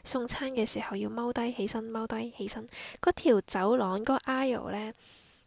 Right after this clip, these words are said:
你咪見到好長嘅，每一個我都係要踎低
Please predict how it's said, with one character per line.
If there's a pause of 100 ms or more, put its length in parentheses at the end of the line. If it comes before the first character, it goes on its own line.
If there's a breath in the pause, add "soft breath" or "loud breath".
你
咪
見
到
好
長
嘅， (300 loud breath)
每
一 (240)
個 (200)
我
都
係
要
踎
低